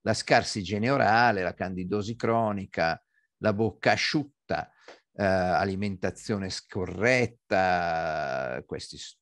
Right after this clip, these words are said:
sono stati fatti molti studi anche, eh, ma anche negli anni settanta e ottanta all'Istituto dei Tumori di Milano, dove è stato dimostrato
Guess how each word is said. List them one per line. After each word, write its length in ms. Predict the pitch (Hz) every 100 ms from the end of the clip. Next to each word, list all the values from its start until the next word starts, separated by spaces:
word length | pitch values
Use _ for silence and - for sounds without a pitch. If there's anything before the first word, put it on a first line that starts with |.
| -
sono 280 | - - 87
stati 280 | - 90
fatti 320 | - 92 - 82
molti 340 | 92 87 87
studi 600 | - _ 110 104 98 92
anche, 340 | 90 90 - 90
eh, 120 | 87 _ _ _ _
ma 640 | 98 92 92 90 64 87 87
anche 280 | 92 87 82
negli 260 | 85 80
anni 680 | 87 90 92 82 78 73 73
settanta 880 | - - - _ 101 107 107 104 104
e 20 |
ottanta 640 | 95 - - 107 104 98
all'Istituto 400 | 92 90 98 90
dei 80 | 98
Tumori 320 | - 95 98
di 120 | 92 90
Milano, 800 | 87 107 117 110 101 98 90
dove 320 | 90 87 82 82
è 40 |
stato 340 | - 90 90
dimostrato 1120 | 80 73 65 - - 98 95 87 98 80 69